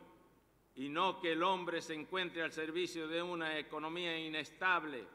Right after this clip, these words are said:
exclusiva de los privilegiados y excluyente para las mayorías. Yo,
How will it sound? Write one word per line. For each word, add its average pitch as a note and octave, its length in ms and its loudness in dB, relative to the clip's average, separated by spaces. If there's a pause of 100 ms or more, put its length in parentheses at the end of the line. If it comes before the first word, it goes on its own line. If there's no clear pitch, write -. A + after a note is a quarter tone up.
(440)
exclusiva E3 840 0
de D3+ 100 0
los D3+ 140 -4
privilegiados D#3+ 960 0 (460)
y D3+ 120 -2
excluyente D#3+ 680 0
para D3+ 240 -2
las D3+ 120 0
mayorías. D3+ 560 -2 (2500)
Yo, F#3+ 520 6